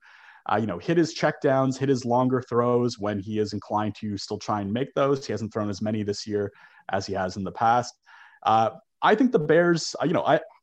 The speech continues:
it's, it's odd that the Bears are ten-point dogs right now. I'd say I like them a little bit more than the Washington football team, uh,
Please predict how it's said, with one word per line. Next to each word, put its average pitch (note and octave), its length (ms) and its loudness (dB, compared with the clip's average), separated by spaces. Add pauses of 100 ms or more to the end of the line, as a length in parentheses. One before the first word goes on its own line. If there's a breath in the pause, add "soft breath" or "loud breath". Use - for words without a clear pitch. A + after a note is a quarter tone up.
(140)
it's, D3+ 140 0
it's E3 360 -2
odd C3+ 540 2
that A2+ 140 -2
the A#2 40 -4
Bears A#2+ 400 0
are A2 300 0 (180)
ten-point F3+ 540 2
dogs G2+ 460 -4 (360 soft breath)
right A#2 280 0
now. B2 440 -2
I'd F#3+ 220 2
say F3 180 0
I C3+ 120 4
like B2 320 0
them B2+ 180 0
a - 60 -4
little A2 420 0
bit B2 300 -2
more G#2+ 480 -2
than A2 160 -2
the G#2+ 80 -2
Washington G2+ 560 -2
football G#2 580 -2 (340 loud breath)
team, A2 440 -2
uh, F#2 340 -4